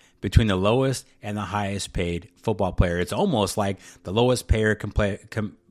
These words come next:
the lowest paid player, tongue twister, compared to Aaron Rodgers basically makes nothing, right? So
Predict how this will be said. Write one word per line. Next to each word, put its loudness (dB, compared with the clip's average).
the -2
lowest 2
paid -2
player, 2
tongue -6
twister, -8
compared 2
to 2
Aaron -2
Rodgers -2
basically -8
makes -12
nothing, -6
right? 0
So 4